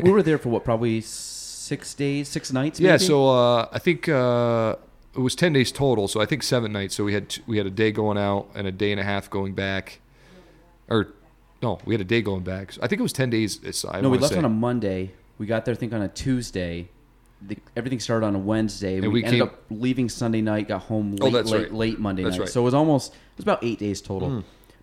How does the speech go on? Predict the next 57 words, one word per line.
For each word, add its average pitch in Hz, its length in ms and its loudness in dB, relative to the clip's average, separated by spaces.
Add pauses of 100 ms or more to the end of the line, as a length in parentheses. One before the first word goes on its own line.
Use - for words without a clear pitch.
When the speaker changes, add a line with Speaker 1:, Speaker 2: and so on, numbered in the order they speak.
Speaker 2:
Mm. 113 40 -6
Speaker 1:
Um, 101 340 0 (120)
Monday 123 260 2
morning 110 280 2
to - 60 -12
the 98 80 -6
following 101 360 -4
Monday 98 220 -2
evening. 98 420 -4
And, 92 180 -4
um, 95 420 -2 (260)
but 160 280 4
I 113 60 -2
think 156 160 -4
the - 60 -6
cool 156 240 0
thing 120 180 0
about, 98 500 -2 (880)
once 151 280 0
we 151 80 2
had 110 100 -2
set 110 260 0
up, 120 200 -2
I 120 100 2
wouldn't 127 220 2
do 117 140 -2
it, - 60 -10 (800)
I 143 140 2
wouldn't 165 180 2
wanna 131 160 2
do 123 160 2
it 101 60 -2
any 110 160 0
other 92 120 -4
way. 107 360 -2
I - 20 -6
mean, 110 120 0
I 110 40 0
wouldn't 117 260 2
wanna 107 160 0
get 104 100 -2
a 95 40 -4
hotel. 101 420 -2
Like, 104 160 -4
I 113 100 2
just 123 160 -4
thought 113 240 -2
being 110 200 -2
on 104 160 -2
that 104 140 -2
little 107 220 -2
island 107 400 -4
thing 110 180 -2
with 101 140 -2
everybody 113 440 -2
was, 104 340 -6 (120)
was 107 360 -6